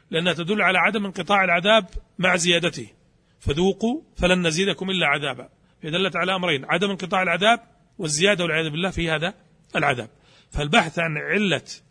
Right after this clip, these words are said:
التلقيب هذا مجال أيضًا من مجالات، آه، البحوث المقالية التي يمكن تكتب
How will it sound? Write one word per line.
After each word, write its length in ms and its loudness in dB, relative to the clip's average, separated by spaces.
التلقيب 600 -4
هذا 300 0
مجال 420 0
أيضًا 220 -4
من 140 -6
مجالات، 480 -4
آه، 840 -6
البحوث 600 -6
المقالية 600 -2
التي 140 -8
يمكن 220 -8
تكتب 400 -10